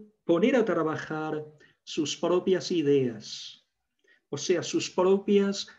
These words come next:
representaciones mentales, para buscar y perseguir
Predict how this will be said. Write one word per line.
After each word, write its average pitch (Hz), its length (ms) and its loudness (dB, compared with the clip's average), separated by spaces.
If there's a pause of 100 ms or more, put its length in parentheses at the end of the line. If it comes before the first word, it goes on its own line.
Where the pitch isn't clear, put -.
representaciones 151 1800 -2 (680)
mentales, 151 1000 -4 (420)
para 156 220 0
buscar 185 1040 -2
y 196 140 -2
perseguir 175 880 0